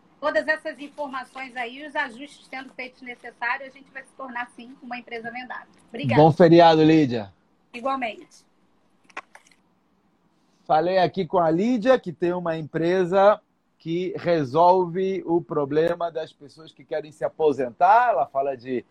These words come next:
Speaker 2: é, consultoria e assessoria previdenciária. Tem sete colaboradores, mas tem que alinhar os interesses pra que eles façam o que tem que fazer.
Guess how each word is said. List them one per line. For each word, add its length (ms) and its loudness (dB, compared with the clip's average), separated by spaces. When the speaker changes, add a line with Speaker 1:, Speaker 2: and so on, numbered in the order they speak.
Speaker 2:
é, 680 0
consultoria 840 2
e 80 4
assessoria 680 -2
previdenciária. 1300 4
Tem 140 -8
sete 460 4
colaboradores, 1300 2
mas 580 -4
tem 220 -6
que 80 -4
alinhar 400 -2
os 140 -6
interesses 720 -6
pra 180 -6
que 120 -8
eles 200 -4
façam 680 0
o 100 -4
que 140 -4
tem 320 0
que 180 -14
fazer. 640 -6